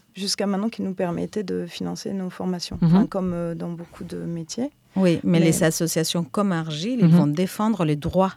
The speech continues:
Speaker 3: de cette formation,
Speaker 1: Oui.
Speaker 3: qui est maintenant en question de, voilà, de, de, d'être enlevée.
Speaker 2: Ok.
Speaker 1: Voilà. Ils nous, aussi nous informent sur la, les réglementations européennes et, euh, enfin,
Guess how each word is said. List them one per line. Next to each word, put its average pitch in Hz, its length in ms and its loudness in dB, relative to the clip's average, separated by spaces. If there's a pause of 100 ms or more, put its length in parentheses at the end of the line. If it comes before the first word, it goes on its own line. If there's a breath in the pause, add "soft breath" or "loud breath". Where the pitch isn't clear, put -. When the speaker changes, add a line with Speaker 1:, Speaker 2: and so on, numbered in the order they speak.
(140)
Speaker 3:
de 156 80 -4
cette 156 220 -4
formation, 147 560 -4
Speaker 1:
Oui. 180 300 -6
Speaker 3:
qui 160 240 2
est 165 40 4
maintenant 165 380 2
en 160 80 2
question 165 420 -4
de, 143 340 -4
voilà, 165 260 -2
de, 127 200 -6 (240)
de, 139 240 -6 (140)
d'être 151 320 -6
enlevée. 147 320 -4 (400 soft breath)
Speaker 2:
Ok. 165 100 0
Speaker 1:
Voilà. 151 160 0 (400 soft breath)
Ils 190 60 4
nous, 202 160 2 (600)
aussi 185 260 -4
nous 185 240 -2
informent 190 340 -4
sur 180 160 -4
la, 170 200 -2
les 165 120 -2
réglementations 170 760 -4
européennes 175 540 -2
et, 165 180 -4
euh, 165 200 -4 (440)
enfin, 160 400 -6